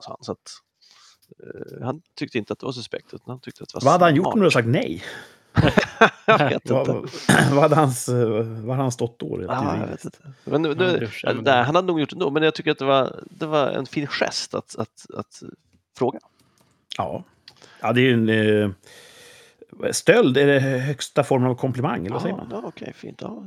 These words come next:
Speaker 1: det,
Speaker 2: Mm.
Speaker 1: säger man så?
Speaker 2: Nej, men
Speaker 1: Nej.
Speaker 2: man skulle kunna.
Speaker 1: Ja. Eh, men tro-, trots det här så var det i alla fall, eh, ett första inomhuspass som jag var med på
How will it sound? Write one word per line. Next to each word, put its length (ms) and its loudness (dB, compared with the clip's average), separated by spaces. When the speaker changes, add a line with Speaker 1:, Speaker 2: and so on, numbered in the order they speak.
Speaker 1:
det, 80 -10
Speaker 2:
Mm. 340 -10
Speaker 1:
säger 160 -4
man 140 -6
så? 180 -8
Speaker 2:
Nej, 280 -6
men 80 -10
Speaker 1:
Nej. 80 -8
Speaker 2:
man 100 -8
skulle 200 -6
kunna. 240 -6
Speaker 1:
Ja. 460 -10
Eh, 380 4
men 420 0
tro-, 260 -4
trots 240 -4
det 100 0
här 120 4
så 280 -2
var 220 0
det 40 4
i 40 4
alla 120 0
fall, 320 -2
eh, 920 -16
ett 80 -14
första 560 -6
inomhuspass 640 -4
som 200 -10
jag 80 -10
var 140 -10
med 280 -14
på 280 -18